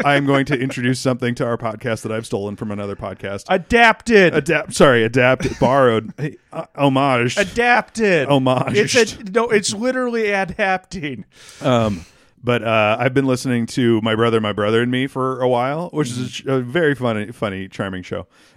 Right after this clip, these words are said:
Speaker 2: Um, and, uh, they, and they, they send off every episode with a, uh, uh, with the same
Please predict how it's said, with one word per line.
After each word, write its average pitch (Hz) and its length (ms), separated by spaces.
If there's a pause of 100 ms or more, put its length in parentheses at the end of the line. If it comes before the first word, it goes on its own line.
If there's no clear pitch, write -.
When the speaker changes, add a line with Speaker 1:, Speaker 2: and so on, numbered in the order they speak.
Speaker 2:
Um, 104 480
and, 104 400
uh, 101 300
they, 107 300
and 107 240
they, 107 180
they 104 180
send 98 300
off 98 240
every 101 240
episode 98 440
with 98 200
a, 95 260
uh, - 800
uh, 92 220
with 101 160
the 104 60
same 98 500